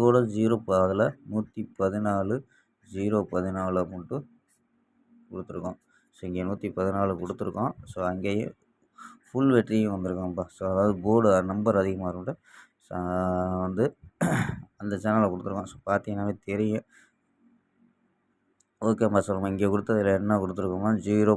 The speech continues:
பதினாலுக்கு ஜீரோ கொடுத்துருக்கோம், ஒண்ணு கொடுத்துருக்கோம், நாலு கொடுத்துருக்கோம். So, ஜீரோ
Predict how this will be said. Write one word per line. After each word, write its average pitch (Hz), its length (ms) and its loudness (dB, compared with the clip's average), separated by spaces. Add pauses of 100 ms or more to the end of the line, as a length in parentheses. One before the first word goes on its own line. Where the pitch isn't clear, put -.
பதினாலுக்கு 95 560 -2
ஜீரோ 101 300 0 (100)
கொடுத்துருக்கோம், 92 480 -6 (140)
ஒண்ணு 101 260 -4
கொடுத்துருக்கோம், 92 560 -8
நாலு 92 300 -4
கொடுத்துருக்கோம். 90 440 -8 (520)
So, 90 140 -2 (120)
ஜீரோ 107 200 4